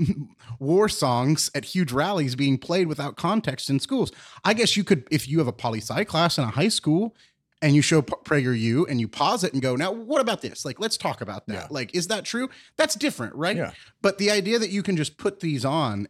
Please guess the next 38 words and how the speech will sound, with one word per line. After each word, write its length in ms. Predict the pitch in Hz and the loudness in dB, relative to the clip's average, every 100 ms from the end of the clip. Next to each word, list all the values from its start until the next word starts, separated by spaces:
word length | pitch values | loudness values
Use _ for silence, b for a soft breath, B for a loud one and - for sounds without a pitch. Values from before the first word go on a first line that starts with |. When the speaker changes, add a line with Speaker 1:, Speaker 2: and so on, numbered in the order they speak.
| - | -2
Speaker 1:
and 180 | 123 - | -4 0
air 220 | 156 240 | 0 0
them 240 | 156 104 101 | 0 0 -2
without 320 | 113 135 - | -2 -4 -4
critical 360 | 165 147 131 117 | -2 -2 -2 -6
critique 640 | 104 - - 254 143 - b b b b _ _ - | -8 -10 -6 -4 -6 -10 b b b b _ _ -8
to 240 | - 151 | 2 2
children 680 | - 311 339 156 113 104 104 _ _ - | 2 0 2 2 2 0 -4 _ _ -2
is 160 | 175 | -2
disgusting 680 | 123 147 330 294 - 101 90 | 2 0 2 0 -2 -6 -8
Speaker 2:
Yeah. 140 | 101 92 | -4 -2
Speaker 1:
because 400 | 175 214 180 143 190 | 0 2 2 0 -2
it 100 | 170 | 0
is, 420 | 147 - - - _ _ _ | 0 0 -2 -6 _ _ _
f-, 180 | - - - | -14 -14 -10
it, 140 | 156 - - | -12 -12 -4
first 240 | 277 - | 0 2
off, 160 | 196 156 | 0 2
they're 140 | 175 | -2
filled 240 | - 175 | 2 0
with 160 | 113 110 | 0 -2
lies, 520 | 107 92 - - 101 | -4 -6 -8 -2 0
Speaker 2:
Mm-hmm. 120 | 101 95 - | 2 0 0
Speaker 1:
and 260 | 135 127 | -2 -2
we 120 | 127 185 | -2 0
could 180 | 180 135 | 0 0
get 140 | 160 | 2
into 320 | 156 147 147 | 4 4 2
what 200 | 123 131 | 0 0
we 80 | 127 | -2
could 140 | 117 101 | -4 -6
debate, 360 | 101 120 92 | -4 -2 -2
but 120 | - | -6
they're 120 | - 139 | -6 -6
filled 460 | - - 196 110 | -6 2 4 4
with 100 | 110 - | -6 -8
just 240 | 117 - | -8 -6
falsehoods. 580 | 113 - - - - | -8 -6 -8 -10 -14